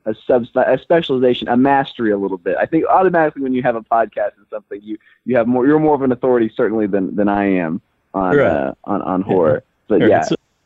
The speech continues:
Speaker 2: so, so this show, like, 'cause I, I did wanna interview just other people that aren't always, not that I don't like horror, I love horror, but, uh, so this, that's why, uh, I-, Inside Your Head exists. Is, uh,
Speaker 1: Mm-hmm.
Speaker 2: I actually had, uh, Ed Asner on the show from, from Up, which is very awesome to have on the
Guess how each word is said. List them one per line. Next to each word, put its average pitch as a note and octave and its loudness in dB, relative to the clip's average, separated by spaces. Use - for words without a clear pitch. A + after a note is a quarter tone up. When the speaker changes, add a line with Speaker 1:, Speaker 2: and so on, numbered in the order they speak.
Speaker 2:
so, F3 0
so B3 4
this C4 4
show, G3+ 2
like, G3+ 0
'cause F3+ -4
I, F#3 2
I E3+ 2
did F#3+ 0
wanna C3+ -4
interview B2+ -4
just A2+ -6
other A2 0
people G#2+ -4
that G#2 0
aren't G#2 -4
always, C3 2
not D#3+ 2
that - -2
I A2+ 2
don't A2+ -2
like G#2 -6
horror, D#3+ 0
I - 2
love B2+ -2
horror, F#2+ -4
but, A#2+ 2
uh, A#2+ 4
so B2 -2
this, B2+ -2
that's E3 -2
why, C3+ 2
uh, A#2 2
I-, A#2 0
Inside D3 -2
Your G#2+ -4
Head G2+ 0
exists. F2 -14
Is, G2 -10
uh, F#2+ -2
Speaker 1:
Mm-hmm. D#3 4
Speaker 2:
I B2 4
actually G3+ 0
had, G3+ 2
uh, B2+ 0
Ed C#3 2
Asner C3 0
on G#2+ -8
the A2+ -10
show A2 -2
from, F2+ -14
from G2+ -6
Up, F2+ -4
which G#2+ -8
is G#2+ -8
very G2 0
awesome G2+ -6
to A2 -2
have G2+ -2
on G#2 -4
the B2 -4